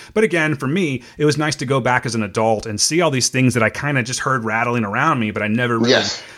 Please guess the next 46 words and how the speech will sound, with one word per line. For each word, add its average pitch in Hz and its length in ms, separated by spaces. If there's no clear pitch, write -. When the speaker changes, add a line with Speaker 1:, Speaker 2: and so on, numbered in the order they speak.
Speaker 1:
you 127 140
know, 104 160
put 151 260
any 120 160
kind 120 240
of, 104 180
uh, 95 260
importance 123 480
on 90 140
them. 82 160
Because 180 200
I 175 60
was 175 80
Speaker 2:
Yep. - 60
Speaker 1:
too 208 80
busy 185 180
doing 190 180
other 185 140
things. 185 340
So, 160 280
uh, 170 280
Speaker 2:
Of - 80
course. - 140
Speaker 1:
in 220 80
short, 151 340
I 151 80
recommend 151 480
The 135 160
eighties 117 320
on 107 260
Netflix. 101 480
Check - 220
that 110 100
one 104 120
out. 90 180
Speaker 2:
I 190 120
mean, 196 100
I 202 60
remember, 220 360
speaking 220 280
of 156 40
the 151 160
aids 180 120
thing, 147 160
remember 202 160
when, 180 220